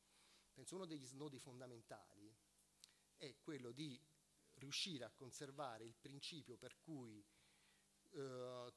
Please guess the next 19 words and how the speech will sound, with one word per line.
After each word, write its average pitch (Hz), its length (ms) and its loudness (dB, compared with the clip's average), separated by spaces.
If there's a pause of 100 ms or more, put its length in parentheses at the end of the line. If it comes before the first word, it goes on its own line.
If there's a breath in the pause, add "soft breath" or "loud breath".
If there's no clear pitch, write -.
tutto 180 380 -2
ciò 123 400 4 (380)
che 139 560 4
riguarda 117 960 0
un 147 200 2
uso 123 680 2 (240)
flessibile 131 640 4
dell'orario, 139 840 0
dell'orario, 143 1000 0
insomma, 135 200 2
di 131 80 -2
lavoro, 127 380 2
oltre 143 280 -4
gli 123 80 -8
standard 135 440 -8 (100)
minimi 135 460 2
fissati 123 420 2
a 117 40 0
livello 120 600 0